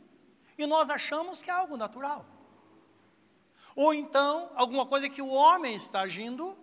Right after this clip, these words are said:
e nós também achamos que Deus está fazendo. Ou outra coisa que Deus está fazendo e nós,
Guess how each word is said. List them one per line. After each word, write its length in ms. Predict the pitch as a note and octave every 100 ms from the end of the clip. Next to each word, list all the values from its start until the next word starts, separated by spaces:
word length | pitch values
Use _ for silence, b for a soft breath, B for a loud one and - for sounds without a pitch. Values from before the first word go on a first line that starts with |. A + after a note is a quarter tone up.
| - _ _ b b
e 120 | A#3
nós 340 | A#3+ B3+ C#4
também 560 | - C4+ A3 A3+ C4 E4 B B B B
achamos 560 | B3 - C4 C#4+ D#4+ -
que 160 | D#4+
Deus 440 | G#3 A3 C#4 D#4+ E3+
está 260 | D3 E3
fazendo. 480 | - D#3+ D#3+ A#3 B2+ _ _ _ _ _ _ _ b b b
Ou 140 | - C#4+
outra 360 | D#4 E4+ D4+
coisa 260 | - C#4+ C#4+
que 160 | C#4 A#3+
Deus 500 | G3+ D4+ G4 F4 G3+
está 280 | F3+ G3
fazendo 640 | E3+ G#3 F#3 A#3+ C#4+ E4 F#4+ - B B B
e 120 | C#4+
nós, 520 | C#4+ C#4 D4+ D#4 -